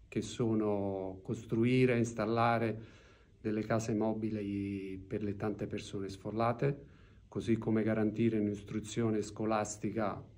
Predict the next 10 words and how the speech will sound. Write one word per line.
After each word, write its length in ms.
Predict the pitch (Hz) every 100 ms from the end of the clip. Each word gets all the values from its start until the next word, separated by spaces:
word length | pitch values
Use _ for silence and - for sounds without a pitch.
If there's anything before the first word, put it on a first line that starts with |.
| -
per 160 | -
i 60 | 104
tanti 340 | 107 104 101
bambini 640 | 104 101 98 101 98 101 95
rimasti 480 | 98 95 92 -
orfani. 440 | 82 82 - 82 78 - - - - - - -
Vi 100 | 117
ringrazio 500 | 113 117 117 - 120
di 160 | 117
cuore 680 | 117 123 135 143 143 147 -